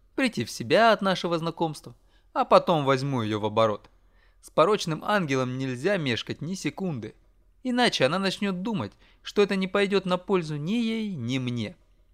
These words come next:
Обе ее предшественницы поплыли, когда я прямо сказал им, что собираюсь с ними сделать. Веру же это лишь оттолкнет. Что ж, тем интереснее будет игра, и тем вкуснее победа. Я киваю,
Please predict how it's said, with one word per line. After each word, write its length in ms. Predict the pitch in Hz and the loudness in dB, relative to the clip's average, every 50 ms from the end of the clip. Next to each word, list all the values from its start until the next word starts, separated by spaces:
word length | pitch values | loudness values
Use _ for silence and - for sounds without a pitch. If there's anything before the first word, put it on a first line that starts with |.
| _ _ _ _ _ _ | _ _ _ _ _ _
Обе 240 | - 240 208 226 240 | 0 2 2 2 2
ее 120 | 226 226 | 2 2
предшественницы 840 | 196 - 240 214 - - 254 220 - - 139 123 117 113 - - 131 | 0 -2 -4 -2 0 0 0 0 -2 -4 -6 -6 -6 -6 -8 -12 -4
поплыли, 640 | - - 190 185 - 202 208 185 127 107 101 101 - _ _ | 2 4 4 4 4 2 0 0 0 -2 -6 -10 -14 _ _
когда 260 | - - 139 147 165 | -14 -10 -2 2 4
я 60 | 165 160 | 4 4
прямо 360 | - 190 180 165 139 131 120 | 6 6 6 6 6 4 -2
сказал 420 | - - 165 165 180 202 185 131 | -2 -2 -2 0 2 2 0 0
им, 80 | 107 107 | -2 -6
что 240 | - - - 208 156 | -8 -6 -4 -4 -4
собираюсь 460 | - 135 117 127 131 131 123 117 - | -4 -4 0 4 4 4 4 4 0
с 60 | - | -4
ними 200 | 143 123 123 131 | -6 -4 -4 -6
сделать. 500 | 131 131 135 135 117 101 110 - - - _ _ _ _ _ _ _ _ _ _ _ _ _ | -8 -6 -4 -4 -4 -4 -4 -10 -18 -20 _ _ _ _ _ _ _ _ _ _ _ _ _
Веру 460 | 131 110 107 120 147 214 254 330 139 | -14 -8 -4 0 0 2 2 0 0
же 180 | 110 104 - - _ - | -2 -4 -8 -10 _ -4
это 200 | - 139 - 156 | -4 -2 -2 -2
лишь 220 | 135 135 120 - | -2 -2 -4 -4
оттолкнет. 720 | 127 107 - - 135 123 117 113 131 120 107 - - - - _ _ _ _ _ _ _ _ _ | -6 -6 -2 0 2 2 0 0 -6 -8 -8 -10 -12 -18 -20 _ _ _ _ _ _ _ _ _
Что 320 | - - - - 175 123 - | -20 -8 -2 0 0 0 0
ж, 120 | - - - _ _ 254 - | -2 -10 -20 _ _ -10 -8
тем 160 | - 262 269 | -4 -2 -2
интереснее 480 | 247 226 277 269 254 165 - - 135 | -2 0 0 2 2 2 2 0 -2
будет 300 | 127 127 131 127 120 - | -2 -2 -2 -4 -4 -4
игра, 300 | 143 120 120 110 98 92 - _ _ - | -2 0 0 0 0 -2 -6 _ _ -20
и 60 | - | -12
тем 180 | - - 110 | -8 -6 -6
вкуснее 400 | 101 - - 113 - 139 120 113 | -6 -8 -10 -10 -6 -4 -4 -2
победа. 440 | 107 - 123 135 175 175 123 101 98 - _ _ _ _ _ _ _ _ _ _ _ _ _ - | 0 -2 0 0 0 -2 -2 -4 -8 -14 _ _ _ _ _ _ _ _ _ _ _ _ _ -2
Я 160 | 202 220 233 | 2 2 2
киваю, 460 | 233 - 226 185 135 104 104 107 113 | 2 2 2 2 2 2 2 -2 -6